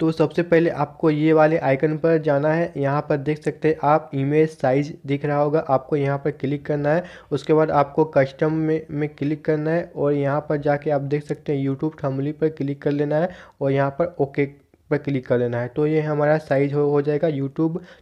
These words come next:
थंबनेल के लिए और हमारा साइज हो चुका है। उसके बाद आप क्या कीजिएगा, यहाँ कलर्स पे जाइए, क-, कलर्स पे जाके आपको कलर में क्लिक करना है और यहाँ पर आपको वाइट कलर सिलेक्ट कर लेना है और ये,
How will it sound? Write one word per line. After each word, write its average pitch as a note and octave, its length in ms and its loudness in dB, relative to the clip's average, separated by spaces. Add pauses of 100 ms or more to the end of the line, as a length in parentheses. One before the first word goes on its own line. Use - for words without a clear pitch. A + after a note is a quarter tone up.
(120)
थंबनेल C#3 260 -2
के D3 160 -4
लिए D#3 260 -2 (360)
और C3 300 2
हमारा C#3 240 2
साइज C#3+ 300 0
हो D3 120 -2
चुका D3+ 280 0
है। E3 120 2
उसके D3 320 -2
बाद D#3+ 180 4
आप D3+ 220 -2
क्या D#3 140 2
कीजिएगा, D#3 440 -2
यहाँ D3+ 320 -2
कलर्स C#3 320 2
पे D3 160 -2
जाइए, C#3+ 340 0
क-, D3+ 200 -12
कलर्स C#3+ 400 2
पे D3 180 -2
जाके C#3+ 320 0
आपको D#3+ 400 2 (380)
कलर C#3+ 320 4
में D3+ 140 -2
क्लिक D#3 320 -4
करना D#3 240 0
है F3 180 0
और C#3+ 260 0
यहाँ C#3+ 220 0
पर D3+ 140 -2
आपको D3 400 0
वाइट C#3 280 -2
कलर D#3+ 200 0
सिलेक्ट C#3+ 360 0
कर D#3+ 60 0
लेना D3 240 0
है F3+ 120 0 (320)
और C3+ 120 0
ये, C#3+ 220 -4